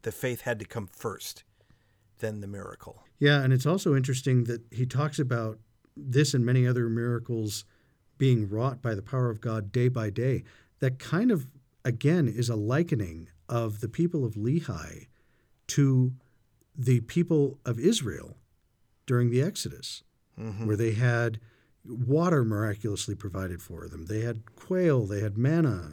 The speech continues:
Speaker 2: you know, so many things, day by day.
Speaker 1: Yeah, day by day.
Speaker 2: Nevertheless, because those miracles were worked by small means, it did show unto them marvelous works. They were slothful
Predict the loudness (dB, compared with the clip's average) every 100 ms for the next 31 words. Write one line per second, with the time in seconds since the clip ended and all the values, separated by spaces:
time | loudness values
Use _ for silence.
0 | -10 -6 -6 -6 -8 -16 _ _ -4 -2
1 | 0 -2 -4 -8 -10 -14 -20 _ -2 0
2 | 0 -2 -4 -6 -10 -16 _ _ -16 -14
3 | -16 -18 -20 _ -2 0 2 2 2 2
4 | -2 -6 -14 _ _ -6 0 0 4 4
5 | 6 4 4 4 0 0 -4 0 0 0
6 | -4 -4 -2 0 2 4 6 6 4 -2
7 | -10 -14 -14 _ _ _ _ _ -4 -2
8 | 0 -2 -2 0 2 0 0 0 0 -4
9 | -8 _ _ -6 -4 -4 -6 -8 -4 -4
10 | -4 -8 -14 -14 _ _ _ _ _ _
11 | _ _ _ _ _ _ -8 -4 -2 -4
12 | -6 -4 -2 -2 -4 -14 -16